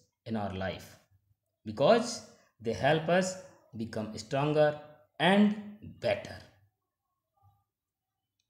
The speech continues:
Here, the symbolism,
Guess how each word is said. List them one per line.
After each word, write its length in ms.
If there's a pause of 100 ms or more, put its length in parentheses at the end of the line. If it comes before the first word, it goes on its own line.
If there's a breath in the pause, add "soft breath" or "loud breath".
(2500)
Here, 440 (1120)
the 100
symbolism, 640